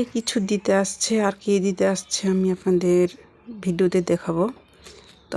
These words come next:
আমি ওয়েট করছি গাড়ির জন্য, দেখতে পাচ্ছেন গাড়ি পাওয়া যাচ্ছে না। তো আমি হাঁটা শুরু করলাম, আর দেখি কি সুন্দর, দেখছেন এগুলো হচ্ছে রাম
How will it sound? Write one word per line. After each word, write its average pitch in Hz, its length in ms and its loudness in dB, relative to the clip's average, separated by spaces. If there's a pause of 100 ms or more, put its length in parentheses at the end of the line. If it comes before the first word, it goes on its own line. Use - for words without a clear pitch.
আমি 196 160 4 (300)
ওয়েট 190 260 0
করছি - 260 -4 (160)
গাড়ির 175 320 2
জন্য, 175 160 2 (140)
দেখতে 175 200 -4 (100)
পাচ্ছেন 175 460 -2 (500)
গাড়ি 165 240 -2
পাওয়া 165 180 -2
যাচ্ছে - 320 -8
না। 196 140 0
তো - 40 -8 (100)
আমি 175 180 0
হাঁটা 175 260 -6
শুরু 180 200 -8
করলাম, 180 340 -4
আর 160 140 -4
দেখি 170 220 -6 (140)
কি 220 100 -6 (100)
সুন্দর, 196 360 2 (120)
দেখছেন 269 320 -4 (600)
এগুলো 196 280 -2
হচ্ছে - 340 -4 (200)
রাম 202 180 2